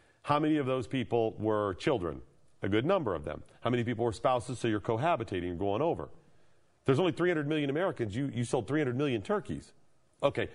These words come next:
cut it in half, let's say half of 'em for Christmas. Good, a few extra for the rest of the year. Still, you're cohabitating, and your kids are eating with you.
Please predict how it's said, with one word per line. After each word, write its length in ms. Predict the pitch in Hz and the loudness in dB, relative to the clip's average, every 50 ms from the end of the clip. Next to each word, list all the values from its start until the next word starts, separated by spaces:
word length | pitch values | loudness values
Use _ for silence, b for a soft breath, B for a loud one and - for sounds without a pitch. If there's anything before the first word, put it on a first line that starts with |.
| B B B | B B B
cut 140 | - 165 160 | 2 2 2
it 40 | 147 | 2
in 60 | 139 | 0
half, 260 | 139 143 131 123 - | 0 0 0 0 -2
let's 160 | 120 117 - | -2 -4 -2
say 120 | - 120 110 | 0 0 2
half 220 | 127 123 117 - | 2 0 0 -2
of 80 | 117 104 | -2 -4
'em 60 | 87 | -2
for 100 | - 98 | -4 -4
Christmas. 460 | - - 101 87 - - 78 73 - | -2 0 -2 -2 -2 -4 -6 -6 -4
Good, 380 | - - 165 156 147 147 143 123 | -2 0 2 2 2 2 0 -2
a 20 | |
few 220 | - - 110 110 | -2 -2 0 0
extra 280 | 98 92 - - 98 95 | 0 0 -2 -2 -2 -2
for 120 | - - 95 | 0 0 0
the 80 | 90 | 0
rest 220 | 95 92 87 - 95 | 0 0 0 -2 -2
of 40 | 85 | -2
the 80 | 92 | 0
year. 240 | 104 143 147 92 - - B B B B B B B B | 0 0 0 0 -2 -6 B B B B B B B B
Still, 380 | - - - 226 220 143 - - | -6 0 4 4 4 4 2 0
you're 140 | 117 131 120 | -2 -2 -2
cohabitating, 960 | - - 135 120 120 165 190 196 170 127 101 - 104 85 82 82 95 117 120 - B B B B B B | 0 0 0 0 0 0 0 0 0 -2 -2 -2 -2 -2 -2 -2 -2 -4 -6 -10 B B B B B B
and 120 | 123 127 | 0 0
your 100 | 127 127 | 0 0
kids 280 | - - 208 196 127 131 | 0 2 2 2 2 2
are 80 | 131 | 0
eating 240 | 123 117 117 120 143 | 2 2 0 0 0
with 220 | 208 269 - - - | -2 -4 -4 -4 -4
you. 160 | 80 67 - | -6 -6 -6